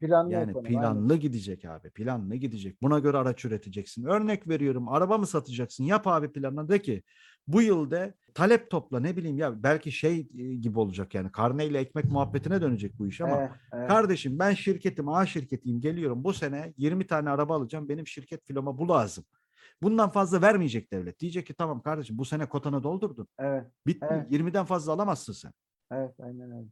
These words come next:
Speaker 2: Ya,
Speaker 1: aynen.
Speaker 2: ama ne diyor devlet? "Ya benim kasada da para bitti ya."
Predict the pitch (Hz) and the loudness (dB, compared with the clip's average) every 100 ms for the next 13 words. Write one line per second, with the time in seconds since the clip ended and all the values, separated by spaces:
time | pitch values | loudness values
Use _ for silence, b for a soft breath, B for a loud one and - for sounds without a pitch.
0 | - 110 120 117 117 127 156 185 - 113 | -16 -14 -14 -8 0 2 4 2 -2 -2
1 | 123 117 120 165 - 127 131 120 131 135 | 0 2 0 -2 -6 -2 0 0 -2 -2
2 | 120 123 135 135 143 - 135 180 214 - | -4 -6 -6 -8 -8 -10 -8 -8 -8 -12
3 | - 80 - - 117 | -14 -14 -14 -18 -20